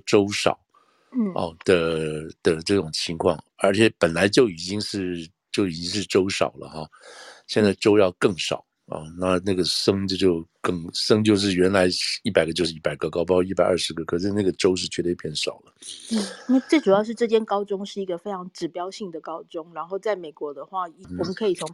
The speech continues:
Speaker 2: 案例看出来说，它接下来就会有风行草偃的效果。
Speaker 1: 对，其他大概还有七八个州也有类似像这样子的案子，包括纽约州在内，
Speaker 2: 嗯。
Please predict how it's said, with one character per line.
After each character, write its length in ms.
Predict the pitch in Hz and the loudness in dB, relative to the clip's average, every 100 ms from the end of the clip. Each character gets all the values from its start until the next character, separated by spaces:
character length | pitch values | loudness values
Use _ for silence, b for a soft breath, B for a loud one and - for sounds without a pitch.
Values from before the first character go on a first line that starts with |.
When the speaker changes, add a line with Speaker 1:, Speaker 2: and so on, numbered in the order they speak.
| - | -10
Speaker 2:
案 140 | 185 | -10
例 120 | 175 175 | -8 -8
看 260 | - 180 | -8 -10
出 160 | - 180 | -8 -4
来 220 | 165 156 | -4 -4
说， 160 | 170 165 | -6 -6
它 200 | 185 175 - | -4 -6 2
接 160 | 196 196 | 4 4
下 140 | 185 | 0
来 120 | 165 | -10
就 140 | 160 180 | -10 -8
会 100 | 175 | -8
有 140 | 139 | -10
风 220 | - 170 | -10 -10
行 180 | 165 147 | -10 -16
草 220 | - 135 | -12 -10
偃 200 | 151 156 127 | -8 -8 -10
的 80 | |
效 240 | 143 180 143 | -10 -8 -8
果。 260 | _ - - _ _ b b b _ - | _ -18 -18 _ _ b b b _ 2
Speaker 1:
对， 140 | 98 | 2
其 200 | - - | 4 4
他 240 | 110 120 123 | 8 8 6
大 160 | - 139 | 6 4
概 160 | 135 | 4
还 80 | 98 | 2
有 160 | 113 90 | 0 0
七 220 | - 113 | -8 -4
八 160 | 107 104 | 0 0
个 100 | 95 | -2
州 360 | 90 98 98 95 | -4 -4 -4 -6
也 140 | 95 | -4
有 140 | 104 87 | -2 -2
类 200 | 104 98 | -2 -4
似 200 | - 90 | -4 -10
像 200 | - 90 | -8 -8
这 120 | 85 | -6
样 80 | 92 82 | -6 -6
子 120 | 80 | -12
的 80 | - | -6
案 140 | 98 87 | -4 -6
子， 180 | 85 - | -12 -2
包 120 | 101 | 2
括 120 | 107 | 2
纽 160 | 92 85 | 2 2
约 120 | 90 | 2
州 200 | 98 101 | 2 2
在 180 | 98 101 | 4 2
内， 200 | 90 | 2
Speaker 2:
嗯。 60 | 90 | -4